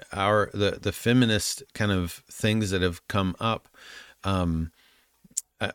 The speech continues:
in, in, in past years, uh, these ideas, they are, um, they are a worldview.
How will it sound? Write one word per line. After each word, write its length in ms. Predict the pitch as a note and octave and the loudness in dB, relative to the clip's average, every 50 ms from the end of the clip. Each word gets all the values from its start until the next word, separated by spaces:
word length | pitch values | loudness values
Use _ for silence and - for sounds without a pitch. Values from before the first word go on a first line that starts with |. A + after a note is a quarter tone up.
| - | -4
in, 160 | - G#2 G#2 G2+ | -4 -2 0 0
in, 420 | - G#2 G2+ G2 F#2+ F#2 F2+ D#2+ - - | 0 0 0 2 2 2 0 -2 -4 -4
in 380 | F#2+ F2+ F2 F2 E2+ - - _ _ - | -2 -2 0 -2 -2 -4 -8 _ _ -6
past 380 | - G2 F#2+ F2+ F2+ - - F#2+ | -2 0 0 0 0 -2 -6 -4
years, 640 | F#2+ F#2+ F#2 F#2 F2+ F2 F2+ F2+ F2 - - - _ _ - - - _ _ _ _ - | -2 0 0 0 0 0 -2 -4 -4 -6 -8 -10 _ _ -20 -20 -20 _ _ _ _ -8
uh, 320 | F#2 F2+ E2+ D#2+ D#2 C#2 - | -4 -2 -2 -2 -2 -4 -4
these 220 | F#2+ G2 F#2+ E2+ F#2 | -2 0 0 2 2
ideas, 880 | F#2 F#2+ F#2 E2+ G2+ G2+ G2+ G2 F#2+ F2 E2+ E2+ E2 F2 F2+ - - - - | 2 0 0 0 0 2 2 2 2 2 0 0 -2 -4 -4 -6 -8 -8 -10
they 340 | - F#2+ G2 F#2+ G2 G2+ - | -8 -4 -2 0 0 0 0
are, 520 | - F#2+ F#2+ F2+ F2 F2 E2+ E2 D#2+ E2 - _ _ _ _ _ _ _ _ - | 0 0 0 2 2 2 2 0 -2 -4 -10 _ _ _ _ _ _ _ _ -10
um, 600 | - F#2 F2+ E2+ E2 D2+ D2 C#2 C#2 D2 C#2+ C2+ - _ _ _ _ _ _ _ _ _ _ - - _ _ - - | -4 -2 -2 0 0 -2 -2 -4 -6 -6 -8 -10 -12 _ _ _ _ _ _ _ _ _ _ -14 -14 _ _ -20 -12
they 280 | - F#2+ G#2 G#2 G#2+ | -6 0 2 4 6
are 360 | G#2+ G#2 G2 F#2+ F2+ D#2 - - | 6 6 4 4 2 0 -2 -4
a 80 | G2+ F#2 | -4 -2
worldview. 760 | F2+ F2 F2+ F#2+ G#2+ A#2 A#2+ G#2+ F2 E2+ D#2+ A#1+ A#1 B1 D2 | -2 0 2 2 4 2 2 0 -2 -4 -6 -6 -6 -8 -10